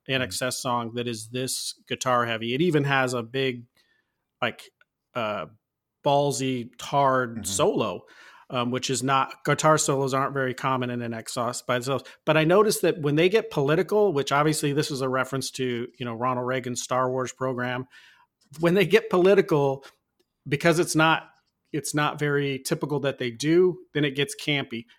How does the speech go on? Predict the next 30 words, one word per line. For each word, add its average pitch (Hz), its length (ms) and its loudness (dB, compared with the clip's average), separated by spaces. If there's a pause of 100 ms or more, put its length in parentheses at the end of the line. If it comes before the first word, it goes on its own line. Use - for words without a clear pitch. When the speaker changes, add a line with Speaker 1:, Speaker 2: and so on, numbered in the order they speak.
(120)
Speaker 2:
And 156 120 2
the 143 60 0
video 160 540 4
with 139 240 0
Tim 147 240 0
Ferriss 151 360 0
without 139 280 -2
his 127 80 -2
shirt 151 380 0 (180)
playing 151 340 2
this, 127 400 -6
the 123 160 -8
solo 139 540 0
<laughs> - 0 -
does 127 280 -4
not 170 300 4
help 151 400 0 (280)
get 160 120 0
away 156 160 2
from 156 160 -4
the 135 100 -4
campiness. 135 640 -4 (400)
But 151 260 2 (480)
I 151 60 2
just 170 240 0
felt 180 240 2
like 156 380 0
it, 160 260 -2 (480)
it 139 160 -6
doesn't 175 480 2